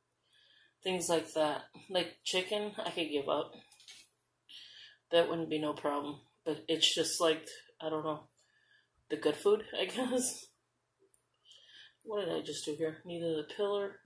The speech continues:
of cloud by day. I, I don't even know why I put, let me fix this real quick.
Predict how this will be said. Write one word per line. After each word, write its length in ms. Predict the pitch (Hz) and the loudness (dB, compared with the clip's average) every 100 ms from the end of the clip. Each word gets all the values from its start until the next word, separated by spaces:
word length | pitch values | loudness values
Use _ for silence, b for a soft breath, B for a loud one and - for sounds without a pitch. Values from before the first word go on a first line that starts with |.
| - | -8
of 200 | 170 - | -6 -6
cloud 460 | - 165 156 160 160 - _ _ _ _ _ _ _ _ _ _ _ _ _ _ - | -4 0 2 0 -4 -12 _ _ _ _ _ _ _ _ _ _ _ _ _ _ -8
by 140 | 76 | -4
day. 360 | - - 85 165 b b b b - - | -2 -2 -4 -8 b b b b -14 -10
I, 80 | 175 - - | -10 -8 0
I 60 | |
don't 220 | 185 175 | 2 2
even 160 | 165 160 | -2 0
know 80 | 160 | 2
why 160 | 151 | 4
I 40 | 151 | 2
put, 340 | - 156 - - - _ - - _ _ _ _ _ _ _ _ _ _ | 0 0 0 -4 -16 _ -20 -20 _ _ _ _ _ _ _ _ _ _
let 100 | 170 | -10
me 120 | 156 147 | -8 -8
fix 380 | - - - - | -10 -12 -10 -8
this 220 | - - | -8 -2
real 180 | 165 156 | 0 0
quick. 280 | - 165 | -4 -6